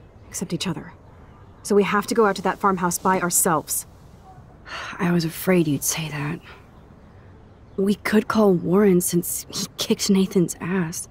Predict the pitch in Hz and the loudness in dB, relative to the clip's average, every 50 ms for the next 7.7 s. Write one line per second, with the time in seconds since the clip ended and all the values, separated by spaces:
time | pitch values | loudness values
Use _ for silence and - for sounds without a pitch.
0 | - - - - 214 - - - 226 233 - 262 - - 269 269 233 196 180 156 | -18 -12 -8 -6 -4 0 2 2 2 2 2 0 2 4 4 4 4 4 2 -2
1 | - - - - 185 185 196 180 190 185 170 147 143 - - - - - - - | -2 -2 -2 0 0 2 4 4 6 4 4 2 0 0 -2 -2 -4 -8 -18 -20
2 | - - - - - - - - - - - - - - 202 214 214 220 190 175 | -20 -20 -20 -20 -20 -20 -20 -20 -20 -20 -20 -18 -8 -2 2 4 4 4 4 2
3 | - - 175 156 156 156 135 - 160 - - - - - - - - - 190 196 | 2 2 2 2 2 2 0 0 -4 -10 -16 -20 -20 -20 -20 -20 -8 0 2 2
4 | 208 202 190 156 160 180 - - 170 147 123 - - 175 - - - - - - | 4 2 2 0 -2 -4 -2 0 0 0 0 -2 -6 -10 -12 -14 -20 -20 -20 -20
5 | - - - - - - - - - - - - - - - - - - 196 190 | -20 -20 -20 -20 -20 -20 -20 -20 -20 -20 -20 -20 -20 -20 -18 -10 -6 -4 -4 -4
6 | 180 - 220 202 214 214 - 214 170 170 208 208 - - - 190 202 180 - 220 | -4 -4 -4 -4 -4 -2 -2 -2 0 0 2 2 0 0 0 0 0 0 -2 0
7 | - 214 190 180 170 175 185 170 - - 160 160 - | 0 2 2 2 2 2 0 0 0 -2 -6 -8 -10